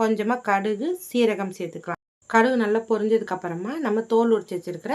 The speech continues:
சின்ன வெங்காயத்தை சேர்த்துக்கலாம். கூடவே கொஞ்சம் கருவேப்பிலையும் சேர்த்துட்டு வெங்காயத்தை நல்லா வதக்கிக்கலாம். எந்த ரெசிபியா இருந்தாலும் சின்ன வெங்காயம் சேர்த்து செய்யும்போது அதோட டேஸ்டே தனிதாங்க.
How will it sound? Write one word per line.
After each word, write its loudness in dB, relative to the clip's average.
சின்ன 4
வெங்காயத்தை -4
சேர்த்துக்கலாம். -6
கூடவே 2
கொஞ்சம் -4
கருவேப்பிலையும் 0
சேர்த்துட்டு -8
வெங்காயத்தை 0
நல்லா 0
வதக்கிக்கலாம். -6
எந்த -2
ரெசிபியா -4
இருந்தாலும் -2
சின்ன 0
வெங்காயம் -2
சேர்த்து -4
செய்யும்போது -4
அதோட -4
டேஸ்டே -2
தனிதாங்க. -6